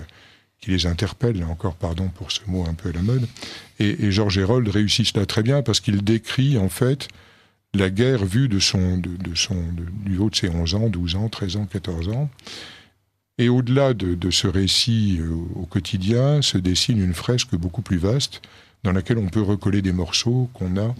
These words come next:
euh, par la grande histoire. Mais c'est un, deux niveaux de lecture qui sont, qui sont assez forts. Alors, euh, très simplement, euh, Georges, au moment de la déclaration de guerre, a,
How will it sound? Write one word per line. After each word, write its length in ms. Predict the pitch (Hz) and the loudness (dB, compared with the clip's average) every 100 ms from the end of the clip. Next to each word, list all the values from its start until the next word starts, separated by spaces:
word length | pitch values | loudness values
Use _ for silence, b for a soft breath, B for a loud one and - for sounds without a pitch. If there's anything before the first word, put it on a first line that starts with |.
| B B B B | B B B B
euh, 60 | 90 | -2
par 140 | 95 | 0
la 80 | 92 | 0
grande 220 | 92 107 | 2 0
histoire. 480 | 95 - 92 82 78 | 0 -2 -2 -2 -2
Mais 140 | 90 82 | -2 0
c'est 300 | - 92 - | 0 -2 0
un, 240 | 90 85 85 B B B - | 0 0 -4 B B B -8
deux 240 | 107 127 | 0 2
niveaux 320 | 139 127 120 120 | 4 4 2 2
de 60 | |
lecture 520 | 110 - - 131 135 | 2 0 0 0 0
qui 140 | - 87 | 0 -2
sont, 240 | - 113 | 0 0
qui 180 | 104 101 | -2 -2
sont 240 | - 113 | -2 0
assez 220 | 101 - 87 | 0 -2 -2
forts. 360 | - 82 76 | -4 -8 -4
Alors, 200 | 92 95 B B B B B B _ _ _ - | 0 0 B B B B B B _ _ _ -4
euh, 440 | 92 87 85 82 | -2 0 0 -2
très 200 | 80 - | -2 0
simplement, 560 | 98 101 90 101 123 135 | 0 2 2 2 4 4
euh, 120 | 101 92 - - | 2 0 0 -2
Georges, 440 | 95 104 107 98 | 0 2 2 2
au 40 | 87 | 0
moment 260 | 87 90 | 0 2
de 140 | 90 82 | 0 0
la 280 | 80 80 78 | -2 -4 -6
déclaration 520 | 80 82 85 - 85 | -8 -4 -2 -2 -4
de 100 | 87 | -4
guerre, 440 | 87 113 131 117 | 0 0 2 0
a, 260 | 82 82 | 0 -2